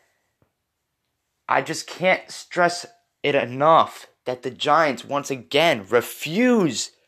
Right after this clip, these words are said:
refuse to get guys that could help this organization succeed.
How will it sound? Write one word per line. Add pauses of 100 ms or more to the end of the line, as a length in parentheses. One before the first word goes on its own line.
(140)
refuse (920)
to
get
guys (880)
that
could (320)
help
this
organization (340)
succeed.